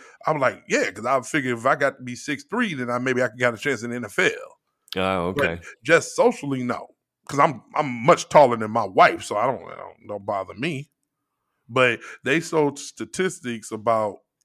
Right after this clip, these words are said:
Speaker 1: uh, the taller you are, the more money you make, and, and obviously it's dating. People do it dating 'cause it's, it's more of a cosmetic procedure.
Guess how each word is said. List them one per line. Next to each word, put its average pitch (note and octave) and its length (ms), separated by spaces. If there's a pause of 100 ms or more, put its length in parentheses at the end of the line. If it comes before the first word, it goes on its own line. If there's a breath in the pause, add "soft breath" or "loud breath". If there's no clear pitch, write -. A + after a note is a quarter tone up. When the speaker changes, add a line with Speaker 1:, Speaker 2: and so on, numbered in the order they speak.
Speaker 1:
uh, G#2+ 260 (640)
the A2 220 (100)
taller C#3+ 340
you C3 180
are, B2+ 140
the A2 60
more A#2+ 220
money B2 280
you B2+ 140
make, A#2 640
and, - 160 (420 loud breath)
and A2+ 120
obviously A2+ 640
it's G#2 160
dating. G#2+ 540
People A2 240
do A2+ 240
it F#2 80 (160)
dating A2 400
'cause C3 160
it's, C#3+ 240
it's C#3+ 160
more C#3 240
of B2 60
a - 120
cosmetic A#2 560
procedure. F#2+ 560